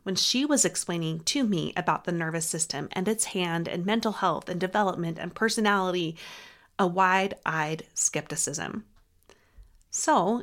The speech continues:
instead of me trying to explain what regulation is and its counter dysregulation, I got one of the leading experts I've learned a lot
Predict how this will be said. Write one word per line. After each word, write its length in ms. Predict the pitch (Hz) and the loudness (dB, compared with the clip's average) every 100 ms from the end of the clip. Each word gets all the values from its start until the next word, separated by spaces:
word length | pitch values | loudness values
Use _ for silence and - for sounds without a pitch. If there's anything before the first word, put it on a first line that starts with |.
| - | -2
instead 360 | 220 214 202 | 0 2 0
of 180 | 180 180 | -2 -2
me 180 | 254 349 | -2 -2
trying 280 | - 202 185 | -2 -2 -2
to 60 | |
explain 480 | 170 - - 175 160 | -4 -6 -6 -4 -2
what 200 | 170 - | -4 -4
regulation 600 | 175 170 180 175 185 165 | -6 -4 -2 -2 -2 -2
is 320 | 165 196 202 - | 0 2 2 0
and 200 | 175 180 | -2 -2
its 160 | 175 - | -2 -4
counter 420 | - 180 - 180 | -6 -8 -8 -6
dysregulation, 1000 | 208 - 190 180 165 156 - - 214 214 _ _ _ - - - - - - | -4 -2 -2 -2 -2 -2 -4 -4 -6 -6 _ _ _ -20 -16 -16 -16 -8 -2
I 160 | 233 277 | 0 2
got 260 | 262 247 | 0 2
one 160 | 196 190 | 0 0
of 80 | 185 | -2
the 80 | |
leading 340 | 160 185 196 - | -2 -2 -2 -4
experts 480 | 170 - 165 165 - | -6 -4 -4 -4 -6
I've 240 | - 240 226 | -4 -2 -2
learned 280 | 180 180 - | -2 -4 -4
a 80 | 175 | -4
lot 460 | 160 180 180 - | 0 2 2 -2